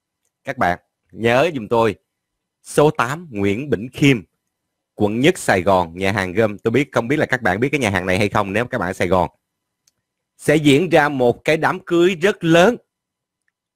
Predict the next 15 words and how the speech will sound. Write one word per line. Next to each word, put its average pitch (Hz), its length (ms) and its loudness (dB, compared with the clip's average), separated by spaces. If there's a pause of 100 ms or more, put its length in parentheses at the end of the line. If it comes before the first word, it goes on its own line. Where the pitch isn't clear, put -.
(120)
rất 156 220 -2
lớn, 156 220 4 (760)
là 117 280 2
con 156 520 0
của 120 640 -2 (460)
đương 165 380 -2
kim 160 420 0
Bộ 113 260 2 (100)
trưởng 117 340 -2
Bộ 104 220 -2
Tài 107 320 -6
nguyên 123 420 -8
và 101 200 -2
Môi 110 240 -6
trường 95 360 -4